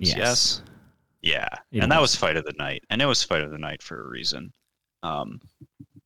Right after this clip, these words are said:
Speaker 2: I, that was just, just a, just it, it was an, it was, it was moments of feints and, and, and less action, but it was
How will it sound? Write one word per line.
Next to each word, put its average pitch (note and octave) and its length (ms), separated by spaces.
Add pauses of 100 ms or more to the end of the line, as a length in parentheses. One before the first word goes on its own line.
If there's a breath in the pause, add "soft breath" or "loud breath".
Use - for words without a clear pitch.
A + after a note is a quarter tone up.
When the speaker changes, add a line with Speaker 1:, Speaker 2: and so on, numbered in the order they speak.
(120)
Speaker 2:
I, B2+ 260
that D3 140
was C3 220
just, - 280
just - 340
a, E2+ 120 (1040)
just - 340
it, E3 180 (300 loud breath)
it D#3+ 80
was C#3 200
an, A#2+ 140 (180)
it C#3+ 120
was, C#3 300
it D3+ 120
was A#2+ 220
moments A#2 800 (180)
of F#2 420 (420)
feints - 800 (260)
and, G2+ 220 (100)
and, F#2+ 300
and F#2+ 240
less G2 320
action, C#3+ 540 (680)
but G#2+ 180
it - 100
was G2+ 440